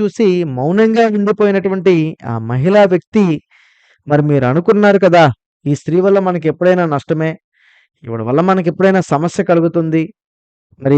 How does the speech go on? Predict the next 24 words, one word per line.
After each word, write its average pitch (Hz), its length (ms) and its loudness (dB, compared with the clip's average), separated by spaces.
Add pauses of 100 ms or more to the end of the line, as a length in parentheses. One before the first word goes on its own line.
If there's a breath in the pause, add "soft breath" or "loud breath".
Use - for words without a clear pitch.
ఈవిడ 143 160 2
మనకి 135 720 -2
ఎప్పుడూ 185 320 -2
కూడా 196 180 2
శత్రురాలేనని." 180 960 0 (480)
మరి 117 340 -8 (520)
అటువంటి 202 480 -2
మీరు 202 200 0
అనుకున్నటువంటి 202 720 -2
ఈమె 180 480 2
నా 185 140 0
శత్రువని, 180 720 -2 (800)
మరి 127 160 -8
కానీ 160 600 0 (120)
ఈరోజు 165 680 0
నేను 147 200 -4
చెప్పబోయే 202 500 2
విషయం 196 320 0
మీరు 190 160 0
ఆలోచించాలనుకునేటువంటిది 180 1800 0 (140)
చాలా 143 120 0
తలకిందులుగా 147 840 -4 (400)
చేస్తూ 113 220 -12
ఉంటుంది. - 320 -20